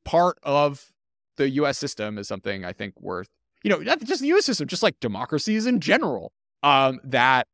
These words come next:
uh, bureaucracies are much more permeable than they would be in, in, uh, closed, more autocratic societies is, uh,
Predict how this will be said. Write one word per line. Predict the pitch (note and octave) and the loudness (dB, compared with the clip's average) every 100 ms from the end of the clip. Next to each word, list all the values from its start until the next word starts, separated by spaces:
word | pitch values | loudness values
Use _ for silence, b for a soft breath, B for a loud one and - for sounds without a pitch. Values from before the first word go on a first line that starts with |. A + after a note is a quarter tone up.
| _ _ - | _ _ -8
uh, | |
bureaucracies | B2+ C#3 B2+ C3+ B2+ C#3+ C3 | -2 2 2 0 -2 -2 0
are | B2+ | 0
much | B2 A#2+ | -2 -4
more | B2+ | -4
permeable | A#2 A#2+ A2 G#2+ F#2+ F#2 F#2+ | -4 -6 -6 -6 -4 -4 -4
than | G2+ | -6
they | F#2+ | -4
would | F#2+ F2+ | -6 -8
be | - - - - | -10 -14 -16 -12
in, | A#2 F#2+ F2+ G#2 | -10 -10 -12 -12
in, | B2+ A2 G2+ | -8 -6 -4
uh, | G2 F#2+ F#2+ G2+ | -2 0 -2 -2
closed, | A#2 G2+ | -4 -4
more | G#2 - | -6 -8
autocratic | G2 - - - | -6 -4 -6 -8
societies | - - - - - - | -8 -8 -6 -10 -14 -10
is, | A#2 G2 | -8 -6
uh, | F#2 F2+ | -6 -6